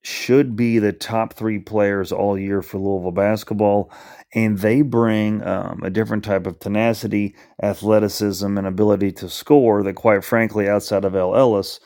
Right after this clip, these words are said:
Louisville didn't have. So, um, the expectation is for Louisville to make the N C double A tournament,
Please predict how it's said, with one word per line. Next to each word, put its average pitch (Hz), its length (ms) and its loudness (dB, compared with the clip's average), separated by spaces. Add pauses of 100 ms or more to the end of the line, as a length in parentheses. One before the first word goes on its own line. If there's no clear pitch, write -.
(220)
Louisville 107 400 4
didn't 92 300 -2
have. 85 460 -12
So, 107 460 4 (360)
um, 120 180 6
the 117 140 6
expectation 160 880 2
is 123 160 0
for 127 140 -4
Louisville 120 320 0
to - 120 -8
make 123 240 0
the 113 140 0
N 123 100 2
C 131 160 -2
double 131 300 4
A 127 80 4
tournament, 101 560 -4